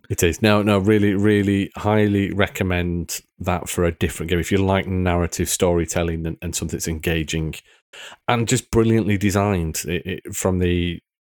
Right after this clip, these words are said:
genuinely the way they've graphically represented the period through to the puzzles you have to deal with, with the hordes of rats.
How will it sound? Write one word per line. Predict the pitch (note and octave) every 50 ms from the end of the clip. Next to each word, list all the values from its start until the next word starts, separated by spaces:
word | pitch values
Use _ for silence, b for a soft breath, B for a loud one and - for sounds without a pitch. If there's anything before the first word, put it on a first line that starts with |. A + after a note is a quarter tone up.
| _ _ _ _ B B B B B B _ _
genuinely | - G2+ F#2+ F2+ F#2 F#2+ F#2 F2 F2
the | E2 F2+ F2+
way | F#2+ G2 F#2 F#2 F2+
they've | E2+ F#2+ F#2 F2+ E2+ - - - G#2
graphically | - G#2 F#2+ G2 G2 - - - G2 - - F#2+ F2+
represented | F2 F2 E2 - - F2 - F#2+ F2+ F2 - E2 -
the | -
period | - - - G2+ F#2+ F2 D#2+ D#2 D2+ E2 E2+ - - - _ _
through | - - G2 F#2 E2+
to | D#2 - - - F#2+ F2+ F2 E2 D#2 B B B B B B B _
the | F#2
puzzles | - - A2 G#2 F2+ F#2 F#2 E2+
you | F2 F2
have | D#2+ G2 F#2 -
to | - F#2
deal | E2+ - F#2 F2+ F2+ E2+
with, | E2 E2+ F2 E2+ D#2+ - - -
with | F2 F2+ F2 E2+ E2 F2
the | F#2 F2+ E2+ E2 D#2+ E2 - _ -
hordes | - E3+ D3+ A#2+ G#2 G2 F#2+ F2+ D#2+ - -
of | E2+ D#2+ E2+ E2+
rats. | F#2+ F#2+ D#2+ D2 - - _ - - - -